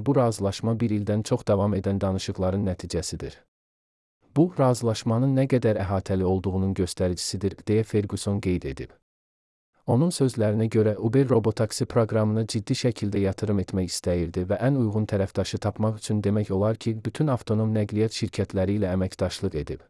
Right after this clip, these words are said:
"Sonda bizim tərəfdaş kimi seçilməyimizdən çox məmnunuq", deyə o əlavə edib. Lucid və Nuro mühəndisləri artıq layihə üzərində ciddi irəliləyiş əldə ediblər.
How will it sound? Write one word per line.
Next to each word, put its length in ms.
"Sonda 460
bizim 240
tərəfdaş 540
kimi 180
seçilməyimizdən 920
çox 180
məmnunuq", 520
deyə 200
o 120
əlavə 360
edib. 260
Lucid 320
və 180
Nuro 200
mühəndisləri 760
artıq 400
layihə 400
üzərində 480
ciddi 360
irəliləyiş 520
əldə 340
ediblər. 400